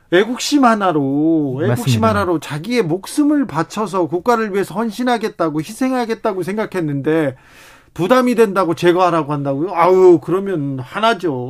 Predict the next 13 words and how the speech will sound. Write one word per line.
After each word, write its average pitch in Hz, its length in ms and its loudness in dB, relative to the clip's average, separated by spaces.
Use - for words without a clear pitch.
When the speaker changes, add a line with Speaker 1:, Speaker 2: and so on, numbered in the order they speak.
Speaker 2:
어, 117 40 -4
Speaker 1:
화날만 180 420 -6
하죠. 170 220 -14
Speaker 2:
그렇습니다. 110 720 0
특히 214 320 2
이제 143 160 2
독재 139 340 0
정권 202 460 4
시절에 156 380 2
이런 131 240 2
일들이 123 260 -2
많았던 127 580 -2
모양입니다. 107 580 -2